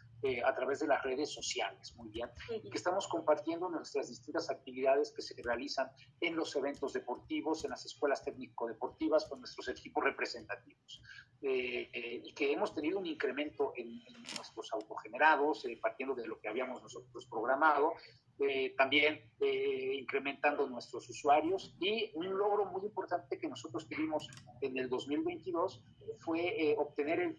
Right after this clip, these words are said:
primer lugar en los Juegos Deportivos de la Ciudad de México en desarrollo del deporte. Nos referimos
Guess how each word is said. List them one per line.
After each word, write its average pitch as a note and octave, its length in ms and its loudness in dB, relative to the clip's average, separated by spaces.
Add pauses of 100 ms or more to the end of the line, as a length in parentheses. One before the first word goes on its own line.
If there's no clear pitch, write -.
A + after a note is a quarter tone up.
primer D#3+ 500 2
lugar G3 300 6
en F#3+ 80 2
los - 140 -10
Juegos F3+ 240 -2
Deportivos - 440 -4
de D3 80 2
la B2 100 0
Ciudad D3 260 2
de E3 100 -2
México - 440 -2
en D3+ 120 -2
desarrollo D#3+ 600 2
del C#3 180 -2
deporte. E3 400 0
Nos C3 160 -4
referimos D3 560 -2